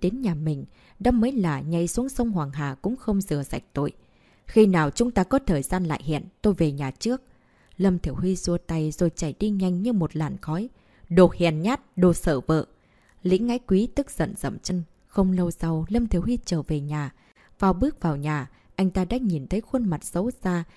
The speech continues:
nhưng đầy nham hiểm của Vương Diễm Lệ và những người khác. Ngay cả vẻ mặt của Thẩm Ngọc Trân lúc này cũng trở nên khó coi.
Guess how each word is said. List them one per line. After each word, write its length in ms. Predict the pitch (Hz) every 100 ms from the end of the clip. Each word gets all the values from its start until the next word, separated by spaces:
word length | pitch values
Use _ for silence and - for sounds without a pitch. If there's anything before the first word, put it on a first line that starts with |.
| _ -
nhưng 220 | 247 247
đầy 140 | 175 156
nham 260 | 240 254
hiểm 260 | 185 151 135
của 140 | 147
Vương 220 | 139 220
Diễm 240 | 220 220 269
Lệ 240 | 175 147 - -
và 80 | 160
những 300 | 151 190 269
người 160 | 170
khác. 300 | - - 233 - _ _ _ -
Ngay 140 | 233 254
cả 160 | 180
vẻ 220 | 156 165
mặt 240 | 147 151 -
của 100 | 147
Thẩm 280 | - 147 139
Ngọc 220 | 139 -
Trân 280 | 214 208 202
lúc 240 | 269 269
này 240 | 175 143 -
cũng 160 | 208
trở 160 | 247 151
nên 220 | 147 196
khó 220 | 196 180
coi. 340 | 220 185 185